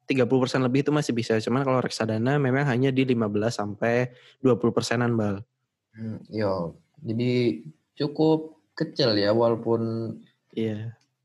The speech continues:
Speaker 2: ya, digandrungi ma-, pelajar
Speaker 1: Mm-mm.
Speaker 2: gitu.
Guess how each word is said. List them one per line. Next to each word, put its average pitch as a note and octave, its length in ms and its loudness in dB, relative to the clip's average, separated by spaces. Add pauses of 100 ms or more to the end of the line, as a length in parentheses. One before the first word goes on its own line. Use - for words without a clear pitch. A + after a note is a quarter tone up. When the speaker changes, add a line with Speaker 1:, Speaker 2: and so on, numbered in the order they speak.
(180)
Speaker 2:
ya, A#2 220 -12 (120)
digandrungi B2 800 -4 (240)
ma-, B2 280 -8
pelajar B2+ 460 -2
Speaker 1:
Mm-mm. B2+ 480 0
Speaker 2:
gitu. - 120 -18